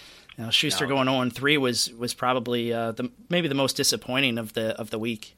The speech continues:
Speaker 2: You know, at the, uh, Autumn Gold Curling Classic in Calgary, you had a pair of women's teams, Corey Christensen, Jamie Sinclair. Jamie's team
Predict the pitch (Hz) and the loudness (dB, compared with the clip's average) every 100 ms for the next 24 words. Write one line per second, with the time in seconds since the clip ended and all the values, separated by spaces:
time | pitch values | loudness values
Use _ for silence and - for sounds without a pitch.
0 | _ _ - 131 127 113 135 127 123 117 | _ _ -2 0 2 2 4 6 6 4
1 | 123 135 139 127 120 120 135 - 135 131 | 4 4 4 0 0 2 0 0 0 0
2 | 117 127 120 131 117 110 98 - - - | 0 0 0 -2 -8 -8 -10 -10 -12 2
3 | 143 165 110 104 110 110 110 101 120 107 | 4 4 2 2 2 0 -2 -2 0 0
4 | 92 104 107 98 - 113 117 120 - - | 0 -4 -4 -8 -8 -6 -6 -8 -12 -6
5 | 107 92 - 117 - 120 - 117 107 107 | -6 -6 -4 -4 -2 -6 -4 -4 -2 -2
6 | 101 - 95 - 113 107 113 120 - - | -4 -6 -8 -4 0 2 4 2 -2 -6
7 | 104 107 101 - - 113 113 113 | -2 -2 -4 -6 -4 -2 -2 -4